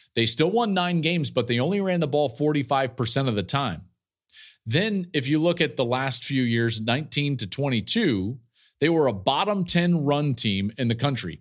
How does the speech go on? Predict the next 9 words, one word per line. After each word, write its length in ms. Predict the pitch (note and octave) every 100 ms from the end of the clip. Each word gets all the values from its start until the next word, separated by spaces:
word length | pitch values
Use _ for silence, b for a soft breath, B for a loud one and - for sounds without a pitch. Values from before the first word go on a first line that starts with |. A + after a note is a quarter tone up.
| _
Bottom 440 | D3+ F#3 G#3+ F#3
ten. 460 | - F3+ C#3+ F2 D#2+ - _ _ _ _ _ _ _ _
They 120 | D3+
averaged 400 | E3 E3+ D#3 -
forty-two 500 | - D#3+ F#3 F3+ F#3
percent 460 | F3 D#3 B2+ E3 -
running 240 | C3+ C3 C3+
the 80 | A#2
football. 500 | B2+ A#2 F2+ D#2